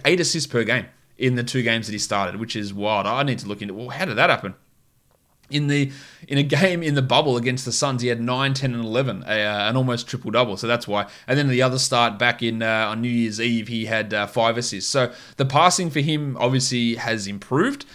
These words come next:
but I think that idea of, "Man, if Cock just gets twenty-eight minutes a night, he's a fantasy stud," that might hold true a little bit, but he's just never going to get that role,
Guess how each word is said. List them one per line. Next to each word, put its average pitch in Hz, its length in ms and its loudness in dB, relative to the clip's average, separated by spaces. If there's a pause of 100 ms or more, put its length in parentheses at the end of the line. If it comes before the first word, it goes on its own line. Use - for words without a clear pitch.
(220)
but 117 420 2
I 120 80 -2
think 143 360 -2
that 123 340 4
idea 117 400 0
of, 110 180 -2
"Man, 113 260 -2
if 113 140 -8
Cock 131 280 0
just 120 180 -2
gets 120 160 -2
twenty-eight 117 400 -2
minutes 110 260 -4
a 117 60 -4
night, 113 160 -2
he's 104 100 -4
a 101 60 -10
fantasy 107 400 -4
stud," 113 360 0 (380)
that 139 160 2
might 147 320 4
hold 131 460 4
true 120 800 0
a - 20 0
little 147 340 4
bit, 127 220 4 (260)
but 120 100 2
he's 120 120 2
just 143 180 -2
never 117 520 0 (160)
going 113 260 -2
to 104 120 -8
get 104 220 -2
that 107 220 0
role, 104 380 -2